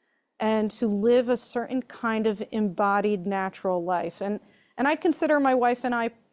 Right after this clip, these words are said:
part of that. You know, since living in Maine, I grow my own food and I bring it home, and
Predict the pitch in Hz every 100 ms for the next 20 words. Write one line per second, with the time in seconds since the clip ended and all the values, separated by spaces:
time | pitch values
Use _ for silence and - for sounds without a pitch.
0 | - - - 320 359 208 185 165 98 -
1 | - 226 214 202 220 - _ _ _ _
2 | - 220 - 202 240 247 247 226 214 214
3 | 233 214 185 202 208 202 190 185 - 190
4 | 220 254 220 196 180 196 202 190 190 190
5 | 247 233 190